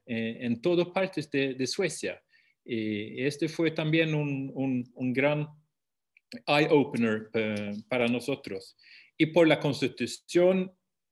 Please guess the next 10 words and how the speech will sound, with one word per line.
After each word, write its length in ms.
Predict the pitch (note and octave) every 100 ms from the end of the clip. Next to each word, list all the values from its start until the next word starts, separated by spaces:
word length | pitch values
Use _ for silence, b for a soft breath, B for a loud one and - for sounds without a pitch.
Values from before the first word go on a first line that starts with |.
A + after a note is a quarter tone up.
| _
señor 360 | - D3+ D3 D3+
Goñi, 640 | E3+ E3+ E3+ F3 E3 B B B _ _ _ -
eh, 880 | C3+ C3+ C3+ C3+ C3 C3 C3 B2+ - _ _ _
Suecia 480 | - D#3+ D#3+ D#3+ D#3
tiene 240 | D#3+ D#3
un, 180 | C#3+ D#3
una 200 | D3 C#3
Constitución 920 | D3 C#3+ B2+ C3+ - A#2+ D3+ D3 D3+
muy 240 | C#3 D3 D3
simplifica, 1000 | - C3+ - B2 - D#3 - E3 F#3